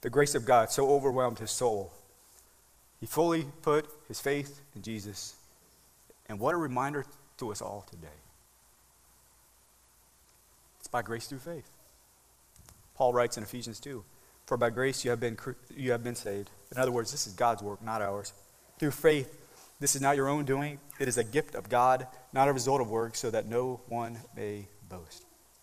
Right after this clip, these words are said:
You know, this criminal got far more than he could ever imagine. Remember the criminal's request. What did he say? "Remember me when you come." There's a future tense there, right? "One day out there, will you remember me?"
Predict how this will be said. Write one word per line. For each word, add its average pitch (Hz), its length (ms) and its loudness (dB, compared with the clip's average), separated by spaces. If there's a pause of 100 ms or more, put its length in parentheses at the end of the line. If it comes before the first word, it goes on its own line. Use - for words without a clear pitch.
(320)
You 131 80 -8
know, 131 100 0
this 139 160 0
criminal 160 320 2
got 123 260 4
far 147 200 10
more 139 360 6 (640)
than 127 160 -2
he 131 80 -2
could 127 120 0
ever 127 220 4
imagine. 131 420 0 (720)
Remember 190 300 6
the 175 80 6
criminal's 190 420 8
request. 156 480 6 (640)
What 151 100 6
did 175 60 6
he 185 60 4
say? 156 240 8
"Remember 208 760 8 (680)
me 123 560 0 (140)
when 127 180 -4
you 123 120 -6
come." 95 340 -8 (800)
There's 143 120 0
a 143 60 0
future 190 300 -2
tense 180 280 0
there, 95 140 -4
right? 107 240 -8 (760)
"One 240 240 8
day 269 240 12
out 254 280 12
there, 190 440 12 (1000)
will 175 120 8
you 254 160 8
remember 254 360 10
me?" 110 140 0